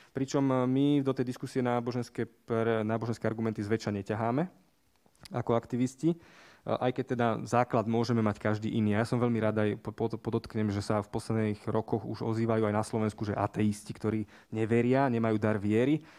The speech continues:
ale teda ožívajú sa a aktívne, aktívne robia niečo, hej, snažia sa, snažia sa angažovať. Ale z pohľadu tohto, z tejto definície sa dá povedať, že vlastne je to možno taký nejaký náboženský fanatizmus z tej druhej strany, z tých liberálov, ktorí proste ignorujú to, že teda je to samostatná D N A,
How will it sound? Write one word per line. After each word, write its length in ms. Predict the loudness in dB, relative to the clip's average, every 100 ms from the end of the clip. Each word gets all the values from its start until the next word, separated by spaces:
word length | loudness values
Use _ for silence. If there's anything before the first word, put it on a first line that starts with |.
| -20 -6
ale 240 | 0 2
teda 240 | 4 4 4
ožívajú 400 | 4 2 2 2
sa 160 | 0
a 240 | 0 2 2
aktívne, 560 | 2 2 2 4 2 0 -12 -14 -4
aktívne 560 | -4 0 2 2 2 2
robia 320 | 0 2 2
niečo, 400 | 4 4 2 -2 -4
hej, 160 | -4 -2
snažia 320 | -2 -2 -4
sa, 240 | -6 -6
snažia 240 | -8 -4 -4
sa 160 | -2
angažovať. 480 | 0 0 2 0 -2 -10 -20 -12 -2
Ale 80 | -2
z 80 | 2
pohľadu 320 | 2 2 2
tohto, 320 | 2 4 2
z 160 | 2 2
tejto 160 | 4
definície 400 | 2 4 2 2
sa 160 | 0 2
dá 80 | 2
povedať, 320 | 2 2 2
že 80 | 2
vlastne 240 | 0 0
je 80 | 0
to 80 | 0
možno 240 | 0 0
taký 240 | -2 0
nejaký 160 | 0 2
náboženský 400 | 4 2 0 0
fanatizmus 400 | 0 0 0 0
z 160 | 2 2
tej 80 |
druhej 160 | 4 4
strany, 320 | 2 0 0
z 80 | 0
tých 160 | -4 -2
liberálov, 480 | 0 2 2 0
ktorí 240 | 0 0 0
proste 240 | 0 2
ignorujú 400 | 4 6 6 4
to, 80 | 2
že 160 | -2 0
teda 160 | -2
je 120 | -2 -4
to 60 | -10 -12 -20 -20 -2
samostatná 640 | 2 2 2 0 2 0
D 240 | 2 2
N 80 | 2
A, 240 | 2 0